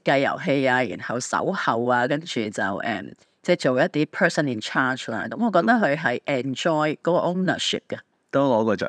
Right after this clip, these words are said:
Speaker 2: 嘅，都係好似係成個拔萃，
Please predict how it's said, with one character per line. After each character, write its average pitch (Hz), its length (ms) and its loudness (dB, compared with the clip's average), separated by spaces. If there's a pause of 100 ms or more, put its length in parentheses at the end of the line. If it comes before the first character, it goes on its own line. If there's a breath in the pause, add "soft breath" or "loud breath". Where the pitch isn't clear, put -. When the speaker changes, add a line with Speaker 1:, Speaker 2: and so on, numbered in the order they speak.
(140)
Speaker 2:
嘅， 107 380 -6
都 127 180 0
係 101 240 -2
好 101 100 -2
似 110 220 -2
係 95 400 -2 (220)
成 98 480 0
個 104 220 2
拔 104 180 -2
萃， 87 420 -2